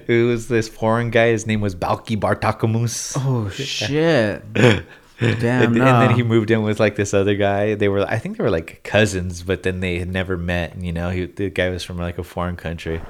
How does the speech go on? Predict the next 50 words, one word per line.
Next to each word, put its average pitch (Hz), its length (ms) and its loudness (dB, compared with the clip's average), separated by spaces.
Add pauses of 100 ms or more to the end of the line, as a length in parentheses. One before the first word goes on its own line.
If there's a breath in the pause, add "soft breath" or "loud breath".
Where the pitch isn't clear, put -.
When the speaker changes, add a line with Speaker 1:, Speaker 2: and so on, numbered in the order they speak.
(440 soft breath)
Speaker 1:
And, 98 100 -4
like, 90 220 -4 (400 soft breath)
funniness 98 640 0
ensues, 87 720 -2
you 107 160 0
know? 101 260 2
Speaker 2:
Yeah. 113 380 2 (760 loud breath)
Speaker 1:
Oh, 98 300 4
man. 82 460 -2
But 104 100 -2
it 110 120 2
was 156 180 6
just, 135 160 -2
like, 98 140 0
randomness. 82 800 -4
Like, 104 240 -12
"You 139 60 -10
know 156 100 -4
what 170 160 -2
we 151 80 -2
should 139 220 -6
do? 170 320 0 (280 soft breath)
Let's 139 140 -4
just - 180 -6
put - 220 -2
random 139 460 -2
ass 147 360 -4
shit - 300 -6
together. 107 500 -2 (220 loud breath)
We're 104 140 -2
gonna 110 100 -2
just 143 160 -2
kinda 92 200 -4
mix 98 400 -4
things 139 340 0
up. 127 260 2 (220 soft breath)
We're 90 80 -4
gonna 92 140 -4
see 110 200 -2
what 143 160 2
happens. 139 480 0
We're 139 80 -2
just 170 180 -8
gonna 170 140 -6
pour 180 240 -2
it 190 80 0
out 208 160 0
on 208 140 -4
the 196 60 -4
screen." 220 560 -2